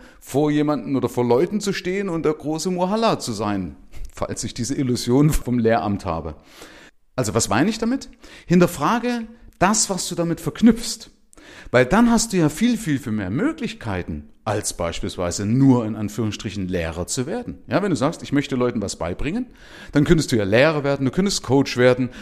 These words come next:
du könntest überall, wo die, die Gabe gefragt ist, Menschen etwas beibringen zu wollen. Ja, da gehört ja zum Beispiel Geduld dazu. Ja, und genauso ist also wichtig zu sagen, "Okay,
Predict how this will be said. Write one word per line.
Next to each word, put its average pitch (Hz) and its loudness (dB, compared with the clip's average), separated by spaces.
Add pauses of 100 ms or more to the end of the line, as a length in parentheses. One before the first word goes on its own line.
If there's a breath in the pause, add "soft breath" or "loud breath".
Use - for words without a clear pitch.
du 151 -6
könntest 202 4
überall, 214 2
wo 147 2
die, 131 2 (280 loud breath)
die 101 -6
Gabe 240 2 (240)
gefragt 135 -2
ist, 214 -4
Menschen 196 2
etwas 147 -4
beibringen 127 0
zu 110 -4
wollen. 90 -4
Ja, 165 2
da 143 0
gehört 117 0
ja 131 -2
zum 117 -6
Beispiel 120 -6
Geduld 180 2
dazu. 90 -6 (880 loud breath)
Ja, 147 4
und 254 2
genauso 196 2
ist 220 -4
also 127 -2
wichtig 269 0 (220 loud breath)
zu - -8
sagen, 143 0
"Okay, 226 0